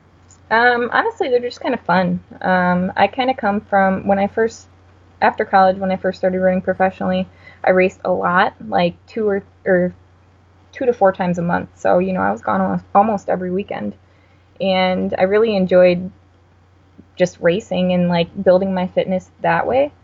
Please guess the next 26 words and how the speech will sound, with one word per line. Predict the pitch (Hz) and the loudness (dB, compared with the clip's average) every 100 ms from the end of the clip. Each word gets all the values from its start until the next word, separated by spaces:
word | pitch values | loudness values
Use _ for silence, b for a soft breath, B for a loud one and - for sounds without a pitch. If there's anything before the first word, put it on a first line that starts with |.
| b b _ | b b _
Um, | - 175 170 170 | -8 -4 -2 0
now | 196 196 | 4 4
that | 196 | 6
I've | 185 185 | 4 2
started | 190 180 180 | 0 0 -2
marathons, | 175 190 180 175 180 | -2 -2 -2 -4 -2
I | 180 | 0
really | 175 175 175 | 2 2 2
don't | 175 | -2
have | 185 175 175 | -2 -2 0
that | - | 0
luxury | 175 190 196 180 175 | 2 0 0 -4 -4
so | - 190 | -4 -4
much, | 196 196 202 - _ | -2 -2 -4 -10 _
but, | 190 180 180 - _ _ _ | 4 4 2 -2 _ _ _
you | 214 | -2
know, | 180 | 2
it's | 180 - | 0 0
still | - 214 | -2 -2
fun | - 185 | 0 -2
to | 185 | -2
kinda | - 180 175 | -2 -2 2
get | 175 | 4
out | 170 175 | 4 2
there | 180 185 175 | 0 0 2
and | 175 175 | 0 -2